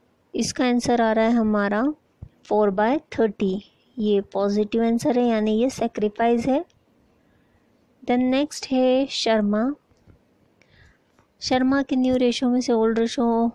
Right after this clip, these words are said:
अ, सॉरी, ओल्ड रेशो में से न्यू रेशो माइनस कर लेते हैं। one by three minus three by ten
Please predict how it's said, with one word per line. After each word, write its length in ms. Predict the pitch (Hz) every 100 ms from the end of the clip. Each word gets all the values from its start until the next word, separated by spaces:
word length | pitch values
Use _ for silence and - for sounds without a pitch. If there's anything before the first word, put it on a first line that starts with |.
| _ -
अ, 180 | 214 208
सॉरी, 240 | 220 208
ओल्ड 300 | 208 214 220
रेशो 240 | 226 220 233
में 100 | 240
से 120 | 240
न्यू 200 | 208 214
रेशो 260 | 226 233
माइनस 360 | 233 226 226 240
कर 120 | - 226
लेते 260 | 233 233 262
हैं। 220 | 285 349 - _ - - _ -
one 200 | 226 226
by 180 | 247 247
three 180 | - 240
minus 360 | 233 233 247 -
three 180 | 214 214
by 200 | 208 220
ten 280 | 208 262